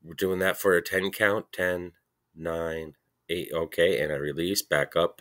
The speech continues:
Smack him again. Uh, try to get my bearings.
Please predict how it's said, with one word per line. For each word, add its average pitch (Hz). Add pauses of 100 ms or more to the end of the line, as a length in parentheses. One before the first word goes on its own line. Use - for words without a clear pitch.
Smack -
him 71
again. 95 (1120)
Uh, 78
try -
to 104
get 107
my 98
bearings. 107